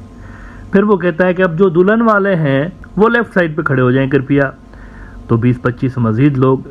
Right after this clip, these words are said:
left side पे खड़े हो जाते हैं। अब बीच में दस पन्द्रह लोग बैठे हुए होते हैं, बीच में होते हैं। Left side पे भी बहुत ज़्यादा लोग, right side पे भी बहुत ज़्यादा लोग, बीच वाले बहुत ही थोड़े।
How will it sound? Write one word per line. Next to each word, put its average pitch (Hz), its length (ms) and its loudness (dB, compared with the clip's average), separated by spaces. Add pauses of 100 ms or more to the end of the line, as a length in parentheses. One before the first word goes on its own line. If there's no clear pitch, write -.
(120)
left 117 280 -2
side 120 220 -2
पे 127 60 0
खड़े 123 180 -2
हो 123 60 2
जाते 123 180 -2
हैं। 156 60 -4
अब 143 180 -2
बीच 175 260 0
में 185 320 0
दस 156 160 0
पन्द्रह 143 320 0
लोग 107 220 -2 (120)
बैठे 113 240 -4
हुए 98 100 -4
होते 101 140 -6
हैं, 117 100 -2
बीच 139 200 0
में 170 100 0
होते 170 200 -2
हैं। 214 140 -4 (300)
Left 165 220 0
side 185 220 -2
पे 190 80 0
भी 190 100 2
बहुत 170 240 2
ज़्यादा 180 280 0
लोग, 175 320 0 (180)
right 147 220 0
side 147 240 -4
पे 147 60 -2
भी 151 120 2
बहुत 135 220 2
ज़्यादा 147 200 0
लोग, 147 420 -2
बीच 160 240 0
वाले 156 180 2
बहुत 127 240 0
ही 123 80 0
थोड़े। 104 260 -10